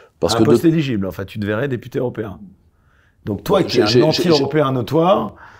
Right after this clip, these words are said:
Speaker 2: finalement, tu pars du principe
Speaker 1: Attends,
Speaker 2: que
Speaker 1: attends, attends, attends, attends. C'est le terrain qui détermine la mission.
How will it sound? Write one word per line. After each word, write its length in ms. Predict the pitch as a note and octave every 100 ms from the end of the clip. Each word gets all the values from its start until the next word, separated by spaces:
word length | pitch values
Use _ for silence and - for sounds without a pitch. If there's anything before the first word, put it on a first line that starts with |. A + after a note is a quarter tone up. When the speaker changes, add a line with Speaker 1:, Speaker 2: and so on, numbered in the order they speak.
| _ _
Speaker 2:
finalement, 460 | - C3+ B2 E3
tu 160 | E3+ A#2+
pars 180 | B2+ A2+
du 80 |
principe 300 | G#2+ B2 C3
Speaker 1:
Attends, 80 | G3
Speaker 2:
que 160 | F#3 A#2
Speaker 1:
attends, 240 | D#3+ D3+
attends, 140 | C#3+ C3+
attends, 120 | B2
attends. 340 | A2+ G#2 F#2 _ _ _ _ _ _ _ -
C'est 180 | - B2+
le 80 |
terrain 360 | A#2 D#3+ D3+ E3+
qui 120 | D#3+
détermine 460 | B2+ B2+ C3 C#3+ C#3
la 80 | B2
mission. 420 | B2 - A2